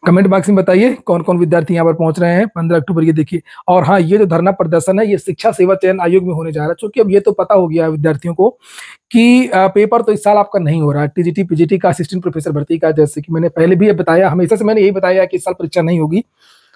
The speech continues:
और, अ, इस चैनल के माध्यम से आप लोगों को हमेशा authentic जानकारियाँ ही प्रदान की जाती हैं। और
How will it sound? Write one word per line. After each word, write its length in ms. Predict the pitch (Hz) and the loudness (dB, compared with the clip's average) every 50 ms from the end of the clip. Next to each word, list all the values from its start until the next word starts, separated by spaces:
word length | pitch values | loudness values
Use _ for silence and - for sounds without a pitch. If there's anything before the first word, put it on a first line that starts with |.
| _ _ - | _ _ 0
और, 280 | 170 175 170 160 160 | 2 2 2 2 2
अ, 180 | 170 165 165 170 | 2 2 2 2
इस 260 | - 196 185 - - | 2 0 -2 0 0
चैनल 120 | 196 185 | 0 2
के 120 | 190 190 190 | 2 4 2
माध्यम 360 | 185 180 175 170 156 185 202 | 2 2 2 2 2 0 0
से 120 | 185 - | 2 0
आप 100 | 180 165 | 0 0
लोगों 180 | 156 165 170 185 | 0 -2 -2 -2
को 100 | 185 180 | -2 -2
हमेशा 300 | 143 170 175 170 151 202 | -2 0 -2 0 0 0
authentic 360 | - - - 165 165 220 196 | 0 0 -2 -2 -2 -2 -2
जानकारियाँ 480 | 165 175 170 165 - 170 175 165 180 170 | -2 -2 -2 0 -2 -2 -2 0 0 -2
ही 60 | 214 | -2
प्रदान 300 | 214 - 160 156 160 156 | -2 -2 -4 -4 -4 -2
की 100 | 151 151 | -2 0
जाती 260 | 151 147 139 - 151 | 0 0 -2 -2 -6
हैं। 180 | 143 147 147 135 - _ _ _ _ _ _ _ _ _ _ _ _ _ _ _ _ _ - | -6 -6 -8 -10 -14 _ _ _ _ _ _ _ _ _ _ _ _ _ _ _ _ _ 0
और 440 | 160 165 165 160 151 160 160 147 | 2 2 2 2 2 2 0 0